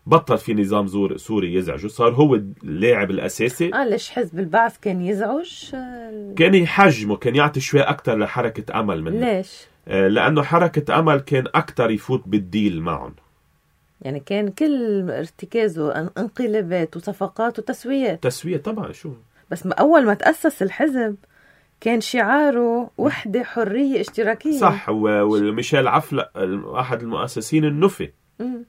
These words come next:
Speaker 1: صلاح الدين البيطار، نفي.
Speaker 2: ما تغيرت هالشعارات لما تغيرت، آه،
Speaker 1: هلأ
Speaker 2: ع-،
Speaker 1: الشي-،
Speaker 2: عقيدة الحزب مثلًا؟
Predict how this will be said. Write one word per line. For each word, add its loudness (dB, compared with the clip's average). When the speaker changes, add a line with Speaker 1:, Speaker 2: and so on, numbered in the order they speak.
Speaker 1:
صلاح 2
الدين -6
البيطار، -2
نفي. -4
Speaker 2:
ما 4
تغيرت 2
هالشعارات -2
لما -4
تغيرت، -2
آه، -2
Speaker 1:
هلأ 2
Speaker 2:
ع-، 2
Speaker 1:
الشي-، -4
Speaker 2:
عقيدة 0
الحزب -6
مثلًا؟ -8